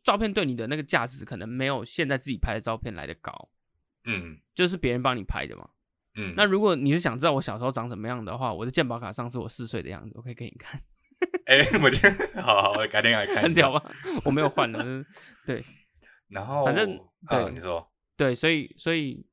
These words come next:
Speaker 1: 应该还是拿得出，但是可能我并不会很有，就是不会指责说这张很有意义什么的这样子，就是对我的感觉是还好。
Speaker 2: OK。
Speaker 1: 对。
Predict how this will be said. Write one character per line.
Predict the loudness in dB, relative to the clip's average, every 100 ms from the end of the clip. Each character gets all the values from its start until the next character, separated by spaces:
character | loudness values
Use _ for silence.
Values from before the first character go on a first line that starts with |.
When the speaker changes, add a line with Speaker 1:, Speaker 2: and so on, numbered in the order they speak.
| _ _ _ _ _ _ _ _ _ _ _
Speaker 1:
应 | -2
该 | 2
还 | 2
是 | 0
拿 | -2 -4
得 | -6
出， | -6 2
但 | 2
是 | 2
可 | -4 -4
能 | -6 -6 -6
我 | -8
并 | -4 -2 0
不 | 0
会 | -2
很 | -4 -6
有， | -6 -8 -14 _ _ _
就 | -6
是 | -4
不 | 2
会 | 2
指 | 2 -6
责 | -8
说 | -6
这 | -4 -2
张 | -2
很 | -4
有 | -8
意 | -10
义 | -12 -14
什 | -16
么 | -18
的 | -16
这 | -16
样 | -16
子， | -20 _
就 | -8
是 | -6
对 | -4
我 | -4
的 | -4
感 | -12 -14
觉 | -16
是 | -16
还 | -16 -16
好。 | -18 -20
Speaker 2:
OK。 | _ _ _ -18
Speaker 1:
对。 | -18